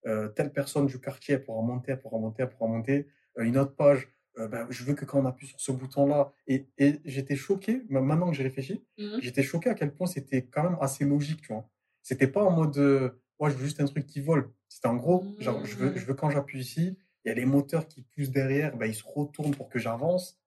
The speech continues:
Speaker 1: Tu vois, genre, c'était
Speaker 2: Ah
Speaker 1: vraiment,
Speaker 2: ouais,
Speaker 1: ah
Speaker 2: il y
Speaker 1: ouais,
Speaker 2: avait la
Speaker 1: franchement.
Speaker 2: logique du truc,
Speaker 1: Ouais,
Speaker 2: euh,
Speaker 1: c'est ça,
Speaker 2: pour
Speaker 1: tu
Speaker 2: que
Speaker 1: vois.
Speaker 2: ça fonctionne, en fait.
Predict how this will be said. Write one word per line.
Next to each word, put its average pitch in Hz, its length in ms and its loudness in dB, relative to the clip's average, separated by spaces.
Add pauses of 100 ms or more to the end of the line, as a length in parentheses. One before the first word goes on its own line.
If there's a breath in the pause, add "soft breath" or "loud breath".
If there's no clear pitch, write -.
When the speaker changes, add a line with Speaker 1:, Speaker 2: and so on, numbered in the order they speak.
(160)
Speaker 1:
Tu 190 80 8
vois, 208 80 10
genre, 170 100 6
c'était - 160 -2
Speaker 2:
Ah 165 120 2
Speaker 1:
vraiment, 190 180 2
Speaker 2:
ouais, 214 300 0
Speaker 1:
ah 226 60 4
Speaker 2:
il 240 40 6
y 277 40 2
Speaker 1:
ouais, 427 60 6
Speaker 2:
avait 202 180 4
la 190 100 4
Speaker 1:
franchement. 202 180 4
Speaker 2:
logique 240 320 0
du 214 220 -12
truc, 262 380 -2
Speaker 1:
Ouais, 214 100 4
Speaker 2:
euh, 196 100 4
Speaker 1:
c'est 190 140 -2
ça, - 120 -2
Speaker 2:
pour - 60 -2
Speaker 1:
tu - 60 -6
Speaker 2:
que 170 60 0
Speaker 1:
vois. 214 80 4
Speaker 2:
ça 196 80 0
fonctionne, 262 440 -2
en 190 100 -10
fait. 147 220 -12